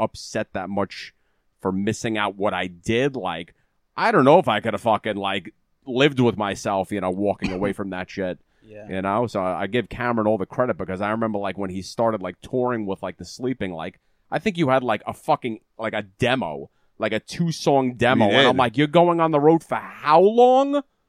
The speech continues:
Speaker 1: with a fucking demo?"
Speaker 3: Oh, yeah. We, like, we were, like, hand screening.
Speaker 1: Yeah. So I
Speaker 3: Like,
Speaker 1: give him,
Speaker 3: the
Speaker 1: I give him all the credit in the world,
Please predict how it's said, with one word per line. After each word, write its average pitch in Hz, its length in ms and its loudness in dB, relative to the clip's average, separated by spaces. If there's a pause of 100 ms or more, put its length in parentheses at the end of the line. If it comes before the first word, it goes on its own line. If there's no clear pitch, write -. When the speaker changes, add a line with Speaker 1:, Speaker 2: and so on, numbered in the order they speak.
Speaker 1:
with 233 140 0
a 247 40 2
fucking 247 440 -2
demo?" 262 500 2
Speaker 3:
Oh, 135 120 2
yeah. 123 160 2
We, 131 120 4
like, 139 220 2 (100)
we 123 140 -2
were, 147 100 2
like, 117 160 2
hand 123 340 -2
screening. 117 720 -8
Speaker 1:
Yeah. 101 280 4
So - 180 -4
I 110 140 4
Speaker 3:
Like, 104 80 0
Speaker 1:
give 131 180 2
him, 117 240 0
Speaker 3:
the 113 140 -2
Speaker 1:
I 110 100 -2
give 113 180 0
him 104 140 0
all 107 140 4
the 98 80 0
credit 101 240 -2
in 92 120 -6
the 80 60 -8
world, 87 420 -4